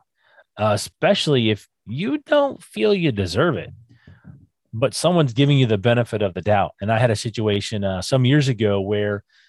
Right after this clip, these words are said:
um, one of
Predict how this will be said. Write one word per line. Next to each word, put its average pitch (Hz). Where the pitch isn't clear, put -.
um, 95
one 120
of 117